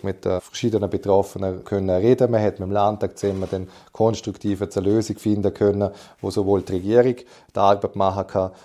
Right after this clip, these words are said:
als auch der Landtag einen Entscheid fällen und am Schluss hoffentlich dann so rauskommt, wie man gerne möchte. Und viel mehr vertiefen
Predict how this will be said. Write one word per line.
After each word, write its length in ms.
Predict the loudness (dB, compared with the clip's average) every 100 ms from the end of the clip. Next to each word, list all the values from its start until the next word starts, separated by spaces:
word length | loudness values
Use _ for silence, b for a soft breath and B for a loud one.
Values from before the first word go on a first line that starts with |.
| B
als 320 | 0 2 2
auch 260 | 2 2 0 B -8
der 80 | 4
Landtag 420 | 6 6 2 -2
einen 100 | -4
Entscheid 420 | 2 4 6 4
fällen 340 | 0 2 2
und 160 | 0 -2
am 100 | -4
Schluss 340 | 0 -2 0
hoffentlich 560 | 2 2 2 -6 -8 -4
dann 160 | -4 0
so 160 | 2
rauskommt, 680 | 2 0 -4 -6 -4 -4 B B B 0
wie 120 | 2
man 160 | 2 4
gerne 380 | 4 4 0 -6
möchte. 560 | 0 2 2 0 -2 -2 B B -18
Und 260 | -8 -8 -8
viel 300 | -14 -2 0
mehr 240 | 4 4 4
vertiefen 720 | 0 2 4 4 4 4 4